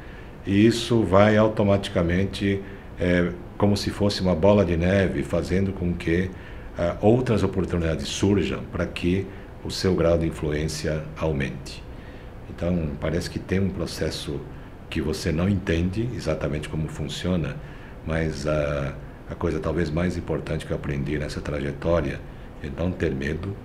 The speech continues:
entrar nessas áreas do desconhecido, confiando que haverá, sim, a confluência de uma série de sincronicidades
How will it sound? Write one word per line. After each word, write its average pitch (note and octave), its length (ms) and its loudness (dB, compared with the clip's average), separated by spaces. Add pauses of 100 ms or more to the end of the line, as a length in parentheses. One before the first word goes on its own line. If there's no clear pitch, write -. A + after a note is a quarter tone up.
(720)
entrar F2+ 580 2
nessas E2 460 -2
áreas D2+ 400 0
do E2+ 100 -2
desconhecido, D#2+ 920 -4 (460)
confiando G#2 880 2 (100)
que F#2 300 2 (340)
haverá, F2+ 560 4
sim, F2+ 480 -2 (380)
a - 40 -8
confluência F#2 760 0
de D#2+ 100 -2
uma E2 160 -2
série G2+ 400 2
de F2 120 -2
sincronicidades F2 1400 0